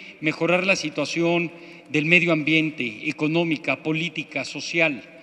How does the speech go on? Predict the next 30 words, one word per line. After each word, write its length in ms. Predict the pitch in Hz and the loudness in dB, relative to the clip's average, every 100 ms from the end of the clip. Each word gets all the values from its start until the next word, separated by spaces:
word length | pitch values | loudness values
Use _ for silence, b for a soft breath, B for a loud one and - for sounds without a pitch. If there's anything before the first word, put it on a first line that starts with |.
| B B B B B | B B B B B
Tenemos 540 | 170 185 214 220 202 180 | 6 8 8 4 0 2
además 560 | 170 165 180 190 - | 4 2 0 -2 0
a 120 | 165 | -2
creativos 680 | - 160 156 - 190 214 180 | 2 4 4 2 -2 -2 -2
y 60 | 170 | 0
artistas, 720 | 147 - 196 - 127 107 - B B B - | 0 -2 -6 -6 -8 -10 -14 B B B 0
la 100 | 160 | 0
autora 420 | 160 202 208 208 | 2 2 6 6
del 180 | 185 175 | 6 2
libro 440 | 196 196 196 190 | 0 2 0 0
Comer, 340 | 165 165 185 190 | 0 4 6 6
Rezar 380 | 180 - 175 170 | 2 2 0 0
y 60 | |
Viajar, 600 | 151 143 - 170 123 - B B B | -2 -4 0 0 0 -8 B B B
la 100 | 143 | 0
autora 340 | 165 160 208 214 | 0 4 6 8
de 100 | 202 | 8
la 140 | 170 | 4
serie 540 | - 180 180 190 190 170 | 2 4 4 6 6 6
El 140 | 151 | 4
naranja 380 | 160 175 175 180 | 4 4 4 -2
es 120 | - | 0
el 120 | 151 | 0
nuevo 200 | 165 160 | 2 2
negro, 480 | 160 175 156 135 110 B B B | 6 8 8 4 -4 B B B
al 140 | 139 156 | 0 6
gran 240 | 190 208 | 6 6
director 500 | 226 196 - 208 196 | 4 4 2 0 4
de 120 | 196 | 2
cine, 540 | - 233 220 151 104 | 2 2 2 2 -2